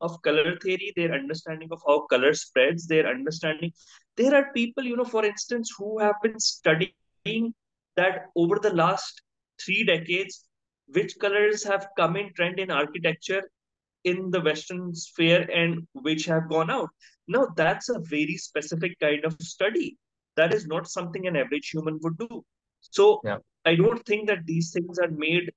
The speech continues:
Speaker 1: just by software engineers. There are, there is also a creative storytelling aspect to it.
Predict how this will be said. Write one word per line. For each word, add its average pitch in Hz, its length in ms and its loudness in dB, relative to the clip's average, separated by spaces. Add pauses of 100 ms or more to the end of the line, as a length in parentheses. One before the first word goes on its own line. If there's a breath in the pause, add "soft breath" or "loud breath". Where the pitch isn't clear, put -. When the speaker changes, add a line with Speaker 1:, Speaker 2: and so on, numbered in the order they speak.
(280)
Speaker 1:
just - 500 -2
by 139 120 2
software 131 480 -4
engineers. 127 640 -6 (340)
There 165 240 6
are, 170 400 4
there 165 160 8
is 165 140 6
also 156 380 4
a 151 120 0 (140)
creative 147 400 -2
storytelling 135 680 -2
aspect - 440 -8
to - 100 -8
it. - 100 -10